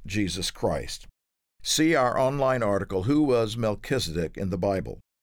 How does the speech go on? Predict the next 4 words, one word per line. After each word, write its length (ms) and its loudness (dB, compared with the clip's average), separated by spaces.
After 320 0
receiving 500 2
the 80 0
tithe, 560 2